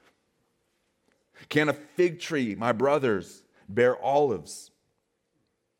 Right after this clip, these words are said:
Or a grapevine produce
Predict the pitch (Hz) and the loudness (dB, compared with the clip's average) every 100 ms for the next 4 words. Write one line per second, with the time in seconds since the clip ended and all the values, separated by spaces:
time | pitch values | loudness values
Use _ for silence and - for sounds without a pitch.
0 | _ _ _ - - 135 135 110 147 165 | _ _ _ -8 0 2 0 0 0 0
1 | 135 139 107 90 85 87 _ _ _ _ | -2 -2 0 -4 -10 -18 _ _ _ _
2 | _ - 131 131 127 - | _ -6 -2 -2 -4 -10